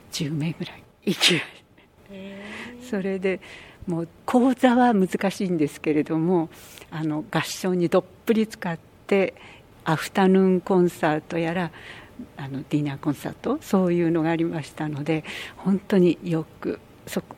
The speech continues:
Speaker 1: 聞きました。で、タリスコアっていう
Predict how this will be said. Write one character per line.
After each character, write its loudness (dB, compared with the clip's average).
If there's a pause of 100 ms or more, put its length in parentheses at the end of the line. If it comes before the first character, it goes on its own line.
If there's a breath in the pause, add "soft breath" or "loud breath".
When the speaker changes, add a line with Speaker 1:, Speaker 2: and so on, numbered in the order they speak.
(200)
Speaker 1:
聞 -12
き 2
ま 0
し -8
た。 -2 (600 loud breath)
で、 -6 (440 loud breath)
タ 2
リ 2
ス -8
コ 4
ア 2
っ -2
て -2
い 4
う -10